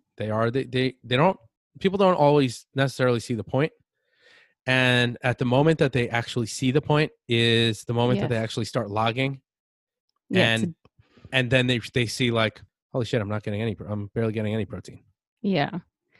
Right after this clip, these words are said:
Speaker 2: Well, I mean, so basically journaling your food for me with clients is a way to,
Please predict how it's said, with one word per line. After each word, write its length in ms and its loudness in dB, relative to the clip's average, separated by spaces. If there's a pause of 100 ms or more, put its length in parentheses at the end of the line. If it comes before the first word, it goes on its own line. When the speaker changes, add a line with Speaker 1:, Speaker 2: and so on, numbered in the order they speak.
(140)
Speaker 2:
Well, 160 6
I 80 6
mean, 160 4
so 120 4
basically 640 0 (300)
journaling 540 2
your 120 2
food 280 -2
for 160 -2
me 300 2
with 220 -6
clients 480 -2
is 280 -4
a 80 -2
way 300 2
to, 300 -2